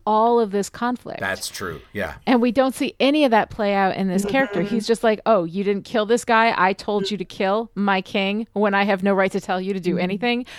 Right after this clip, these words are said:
Speaker 1: Um, okay, done." Like, that, I, I, I,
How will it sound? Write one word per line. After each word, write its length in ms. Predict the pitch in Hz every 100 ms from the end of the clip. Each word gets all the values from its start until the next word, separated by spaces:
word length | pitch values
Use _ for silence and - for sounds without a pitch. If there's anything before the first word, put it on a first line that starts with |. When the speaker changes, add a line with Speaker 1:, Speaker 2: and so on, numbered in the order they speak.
| - -
Speaker 1:
Um, 320 | 226 220 226 -
okay, 420 | 320 339 294 285 - -
done." 280 | 196 156 -
Like, 260 | 214 220 - - - -
that, 540 | 180 185 226 247 302 - _ _ _ _ -
I, 260 | 220 202 -
I, 220 | 220 240 -
I, 220 | 262 254